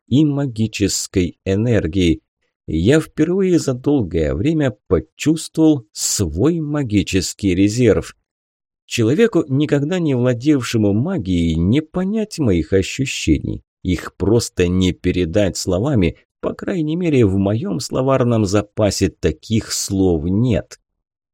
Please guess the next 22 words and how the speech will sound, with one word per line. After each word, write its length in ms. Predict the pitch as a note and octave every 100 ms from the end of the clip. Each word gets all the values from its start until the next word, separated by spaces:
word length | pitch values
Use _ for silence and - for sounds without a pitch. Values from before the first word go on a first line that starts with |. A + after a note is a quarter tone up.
| _ _ _ _ _ _ _ _ _ _ _ _
Я 320 | G2 F#2 A3+ G#3+
был 260 | F3+ A#2
гол, 420 | F2+ E2+ D#3+ E3+
как 400 | - - B2+ C3
младенец. 1160 | - G2 F#2 G2+ B2 F#2 G#2 F#2 D2 - - - -
Единственная 960 | F2 G#2 A2 A2 - F#2+ E2+ E2+ E2
вещь, 360 | E2+ C3+ C3+ -
которая 500 | - A2+ - A2 G#2
выжила 520 | F2 G2+ A#2 G#2 G2
в 60 | F#2
этой 360 | G2 - F#2+ -
энергетической 1080 | G2+ F#2+ F2 G#2+ F2+ - G2+ - - G2 F#2+
буре – 520 | D#2+ E2 G2+ F#2 F2+ - _ -
браслет 800 | F2 F2+ F2+ E2 - C#3 - _
змейка 720 | F2+ F2 G2+ G#2+ A#2+ G2+ G2+ -
Уробороса, 840 | G2+ F2+ F2+ D#2+ F#2 F3 C#3+ G#2+
выданная 600 | G#2 B2 C#3+ C3 A#2+ A2+
на 120 | G#2 F#2
какой-то 640 | G2+ - G#2 F#2 - E2
ляд 320 | E2+ A#2+ B2+ _
хранителем 960 | - G2 A2+ A2+ F#2+ - F#2 F2+ F#2+ G2
башни. 520 | A2 E2 - F#2